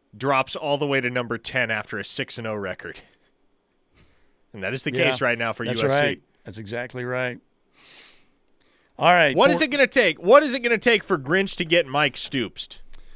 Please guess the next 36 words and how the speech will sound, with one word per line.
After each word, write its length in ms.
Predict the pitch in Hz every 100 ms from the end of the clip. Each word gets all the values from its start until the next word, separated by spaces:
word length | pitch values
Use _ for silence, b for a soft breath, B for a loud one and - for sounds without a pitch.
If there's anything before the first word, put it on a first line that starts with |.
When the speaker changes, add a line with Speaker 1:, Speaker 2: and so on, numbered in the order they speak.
| - -
Speaker 2:
<sighs> 560 | - _ _ _ _
I 260 | 120 113 85 B B B B B B _ _ -
don't 120 | 147 147
know, 40 | 131
maybe 240 | 143 143
Notre 260 | 147 147 151
Dame 400 | 151 151 151 143
Speaker 1:
Sam 260 | 196 208
Speaker 2:
beats 120 | 156
him 20 | 208
Speaker 1:
Hartman 260 | 214 143
Speaker 2:
by 120 | 139 135
Speaker 1:
throws 280 | 190 202
for 160 | - 190
seven 300 | - 196 180
Speaker 2:
Yeah. 160 | 165 160
Speaker 1:
touchdowns. 600 | 143 185 185 180 - - _ _ _ _ _ _ _ _ -
Speaker 2:
How 180 | - -
do 60 |
you 80 | 247
feel 240 | - 233
about 280 | 247 208 156
Notre 220 | 143 147
Dame, 280 | 139 131 123
though, 180 | 117 104
man? 460 | 101 131 175 208 196
I 80 |
mean, 420 | 151 147 143 131 104 _ _ _
after 240 | 143 151 143
the 60 |
Louisville 340 | 139 156 170 151
loss, 320 | 139 139 139
and 100 | 147
Louisville's 340 | 185 214 190
not 220 | 156 175 156
bad, 380 | 160 147 107